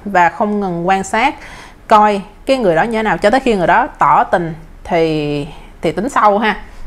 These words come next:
Còn bây giờ đang trong quá trình tìm hiểu á, thì cứ hãy để mối quan hệ vậy đi. Bạn có thể chủ động đối xử tốt hơn với người ta, à, ủng hộ tinh thần của người ta cho cái việc là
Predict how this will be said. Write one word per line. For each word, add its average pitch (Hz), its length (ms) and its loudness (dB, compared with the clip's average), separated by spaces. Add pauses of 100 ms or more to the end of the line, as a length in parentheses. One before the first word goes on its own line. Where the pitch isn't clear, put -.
Còn 185 160 0
bây 196 120 0
giờ 180 160 4
đang 190 180 0
trong 196 220 -2
quá 233 60 2
trình 165 200 -6
tìm 160 160 -4
hiểu 165 260 0
á, 240 160 2 (100)
thì 156 400 -4 (1120)
cứ 311 160 2
hãy 196 160 -2
để 165 180 0
mối 226 120 2
quan 226 140 2
hệ 170 200 -2
vậy - 160 -2
đi. 190 180 -2 (100)
Bạn 170 140 0
có 226 100 2
thể 208 460 0 (100)
chủ 185 160 2
động 156 200 0
đối 233 100 0
xử 170 140 -4
tốt 277 260 2
hơn 220 180 -2
với 240 100 -4
người 196 100 -2
ta, 202 340 0 (280)
à, 170 380 2 (100)
ủng 208 240 0
hộ 160 300 -2
tinh 220 200 -2
thần 190 220 -6
của 202 80 -4
người 208 120 -2
ta 196 280 -2
cho 190 180 -4
cái 247 120 0
việc 180 300 -4
là 175 340 -2